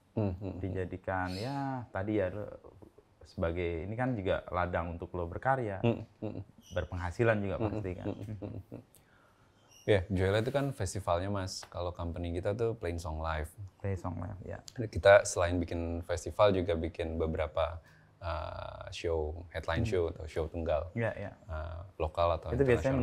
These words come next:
Speaker 2: menuju ke festival Joyland-nya?
Speaker 1: Eng-,
Speaker 2: Atau
Speaker 1: enggak
Speaker 2: lepasan
Speaker 1: juga,
Speaker 2: gitu?
Speaker 1: lepasan
Speaker 2: Oke.
Speaker 1: juga.
Speaker 2: Hmm.
Speaker 1: Kayak,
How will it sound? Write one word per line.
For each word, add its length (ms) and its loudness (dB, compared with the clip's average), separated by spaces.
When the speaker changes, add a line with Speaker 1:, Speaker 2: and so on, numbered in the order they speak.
Speaker 2:
menuju 160 0
ke 160 2
festival 480 -4
Joyland-nya? 540 -4
Speaker 1:
Eng-, 220 0
Speaker 2:
Atau 160 2
Speaker 1:
enggak 160 4
Speaker 2:
lepasan 160 6
Speaker 1:
juga, 180 2
Speaker 2:
gitu? 180 -8
Speaker 1:
lepasan 340 -2
Speaker 2:
Oke. 80 0
Speaker 1:
juga. 200 -4
Speaker 2:
Hmm. 340 -10
Speaker 1:
Kayak, 400 0